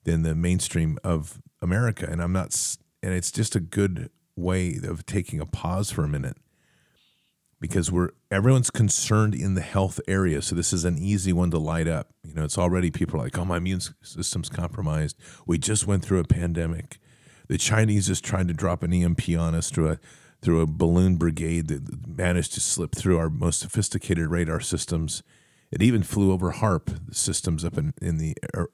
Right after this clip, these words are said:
arrays up in Alaska and didn't get detected, and didn't get detected by our satellites, but somehow the Chinese balloon was here and we had to shoot it down."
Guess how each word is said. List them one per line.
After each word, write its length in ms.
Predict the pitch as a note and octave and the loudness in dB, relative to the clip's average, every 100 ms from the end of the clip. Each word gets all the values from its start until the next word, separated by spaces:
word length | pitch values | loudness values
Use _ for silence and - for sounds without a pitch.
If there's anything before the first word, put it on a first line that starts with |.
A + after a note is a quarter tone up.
| - | -4
arrays 520 | F2+ F2+ G2+ F#2+ D#2+ | 0 2 2 2 0
up 140 | F2 | -2
in 80 | E2+ | 0
Alaska 460 | E2 F2+ G2 - D2+ | 0 0 -2 -2 -4
and 100 | D2+ | 0
didn't 200 | G2 F#2+ | 0 2
get 140 | F#2+ | 0
detected, 540 | - - A2+ G#2+ - D2+ | -2 -2 -2 -2 -4 -4
and 140 | D#2+ | 0
didn't 220 | G#2+ A#2 | 0 0
get 160 | G#2+ G#2+ | 0 -2
detected 500 | G2 - G#2+ - D#2+ | -4 -2 -2 -2 -2
by 120 | D#2+ | -2
our 80 | E2 | -2
satellites, 600 | - F#2 E2 D#2+ D2+ - | -2 -4 -2 -2 -4 -6
but 180 | D#2+ - - - - _ | -6 -8 -12 -20 -20 _
somehow 300 | - G#2+ G#2 | -2 0 2
the 120 | F#2 E2 | 2 2
Chinese 400 | - F#2+ F#2 - | 2 2 2 0
balloon 360 | E2+ F#2 F#2 | 0 2 2
was 180 | F2+ - | 2 0
here 220 | - F2+ | 0 2
and 100 | D#2 | 0
we 60 | D#2+ | 0
had 180 | G#2+ F2+ | -2 -2
to 80 | |
shoot 280 | F2+ - G2+ | -2 2 2
it 120 | E2+ | 2
down." 320 | - F2 E2+ | -2 -2 -2